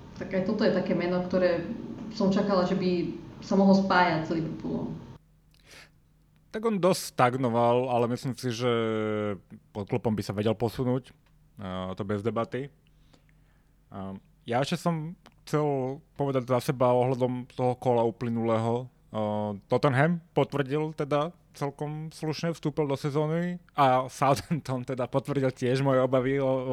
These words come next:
Speaker 2: o ich účasť v najvyššej súťaže, súťaži, pardon. Tak, e, som zvedavý, že, e, ako pôjde Spurs ďalej. A otvoril som si teraz, e, tú,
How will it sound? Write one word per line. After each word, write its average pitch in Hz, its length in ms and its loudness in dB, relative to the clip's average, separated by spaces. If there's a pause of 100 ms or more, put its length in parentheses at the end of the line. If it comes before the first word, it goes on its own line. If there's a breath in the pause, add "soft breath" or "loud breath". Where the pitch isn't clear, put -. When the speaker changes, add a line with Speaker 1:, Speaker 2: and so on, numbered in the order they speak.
(160)
Speaker 2:
o 131 80 -4
ich 127 180 0 (420 loud breath)
účasť 147 380 0
v 143 100 -4
najvyššej 135 360 0
súťaže, 143 500 2 (400 loud breath)
súťaži, 143 460 0
pardon. 135 420 -2 (480 soft breath)
Tak, 143 280 -2
e, 165 280 2 (1200)
som - 200 -8
zvedavý, 143 340 2
že, 117 320 0 (720)
e, 117 140 -10 (380)
ako 117 260 -8
pôjde 127 260 0
Spurs 131 300 -4
ďalej. 131 480 2 (880 loud breath)
A 110 140 -4 (400)
otvoril 190 340 2
som 170 160 0
si 160 80 -4
teraz, 160 560 0
e, 160 80 -2 (800)
tú, 143 160 0